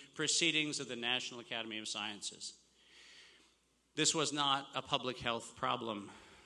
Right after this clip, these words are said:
This was a biowarfare act of domestic terrorism meted out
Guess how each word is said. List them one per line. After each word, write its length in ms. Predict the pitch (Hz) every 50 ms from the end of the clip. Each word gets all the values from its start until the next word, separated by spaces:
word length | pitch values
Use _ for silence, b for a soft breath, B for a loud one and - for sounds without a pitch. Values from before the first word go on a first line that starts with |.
| B B B B B B _ _ _ -
This 200 | 135 123 - -
was 240 | 135 127 123 - - -
a 220 | 139 135 131 113 98 92 - -
biowarfare 1400 | 135 143 151 165 170 170 165 175 180 175 160 123 120 131 143 160 160 156 147 - - 151 143 147 156 147 139 - 139
act 360 | 131 127 131 131 - - 123
of 120 | 113 -
domestic 580 | - 117 117 120 143 160 - - - 175 - - -
terrorism 800 | - 139 131 123 120 117 113 117 110 - 117 117 113 110 110 110 B B B B B B B B
meted 380 | 123 127 139 147 147 147 143 127
out 320 | 123 123 117 117 113 113